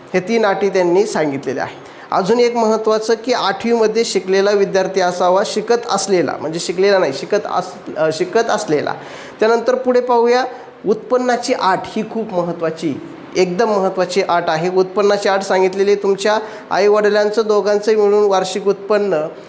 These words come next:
हे तीन लाख पन्नास हजार रुपये एवढ्यापेक्षा कमी असावे. ओके, याच्यापेक्षा कमी असावं, म्हणजे त्या ठिकाणी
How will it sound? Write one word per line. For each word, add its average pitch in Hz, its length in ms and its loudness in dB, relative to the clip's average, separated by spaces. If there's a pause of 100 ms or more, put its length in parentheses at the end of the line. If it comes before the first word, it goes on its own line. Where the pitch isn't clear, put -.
(160)
हे 190 420 0 (280)
तीन 240 380 0
लाख 185 600 0 (200)
पन्नास 185 600 0
हजार 165 400 2 (760)
रुपये 170 640 -2 (320)
एवढ्यापेक्षा 175 680 0
कमी 180 360 2
असावे. 143 420 0 (380)
ओके, - 560 -4
याच्यापेक्षा 180 500 0
कमी 180 260 2
असावं, 147 360 0 (380)
म्हणजे 196 680 0 (240)
त्या 214 120 2
ठिकाणी 202 600 2